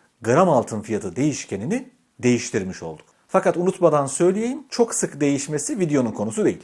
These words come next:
Şimdi telefonumun ekran kaydı bölümünü açtım ve sizinle beraber burada kestirmeler uygulamasını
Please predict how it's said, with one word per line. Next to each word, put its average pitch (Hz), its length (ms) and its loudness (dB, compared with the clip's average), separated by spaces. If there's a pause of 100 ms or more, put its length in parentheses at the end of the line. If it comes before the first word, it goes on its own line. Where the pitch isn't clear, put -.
(120)
Şimdi 139 220 -10
telefonumun 151 480 -2
ekran 139 340 -4
kaydı 104 300 0
bölümünü 98 300 -2
açtım 143 480 -10 (100)
ve 107 220 2
sizinle 139 360 -2
beraber 110 500 -2
burada 123 360 -6 (360)
kestirmeler 127 500 -4
uygulamasını 95 540 -10